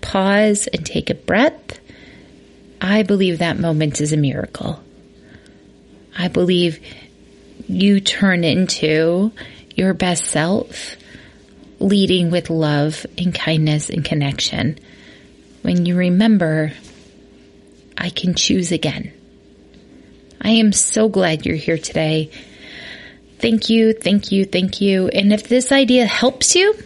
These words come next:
please text it to a friend. The more we have on this journey, the better it is.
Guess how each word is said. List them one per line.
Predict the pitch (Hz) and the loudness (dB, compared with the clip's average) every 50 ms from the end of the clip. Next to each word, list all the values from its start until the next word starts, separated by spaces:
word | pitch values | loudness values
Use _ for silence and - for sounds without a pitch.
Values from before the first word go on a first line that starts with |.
| - - - - - - | -20 -20 -20 -16 -14 -12
please | - - - 254 247 - - | -4 0 0 2 2 0 -2
text | - - 175 156 - - - | -4 -4 -6 -4 -2 -2 -2
it | 151 - | -2 -2
to | - - 175 | -2 -2 -2
a | 170 | -2
friend. | 147 - - 78 - - - - - - - - - - - - _ _ _ _ - - - - | -2 -2 -4 -2 -2 -2 -2 -4 -6 -8 -16 -20 -20 -20 -20 -20 _ _ _ _ -20 -20 -14 -4
The | - 202 208 | -2 2 4
more | 190 185 190 190 190 196 202 202 202 208 208 202 202 | 4 4 4 4 4 4 4 4 4 4 4 4 4
we | 202 214 202 190 | 4 4 4 4
have | 190 190 185 185 175 | 2 2 2 2 2
on | 190 190 190 | 2 2 2
this | 190 190 190 - | 2 2 0 -2
journey, | - 185 190 185 190 190 196 208 202 - - - - - - - - - - | 0 0 2 2 2 4 2 2 0 -2 -6 -20 -20 -20 -20 -20 -20 -10 -8
the | 160 | -6
better | 151 147 156 151 156 160 156 156 | -2 -2 0 0 0 2 2 0
it | 160 156 | 0 0
is. | - 156 - - - - - - | -2 -2 -4 -4 -4 -4 -4 -6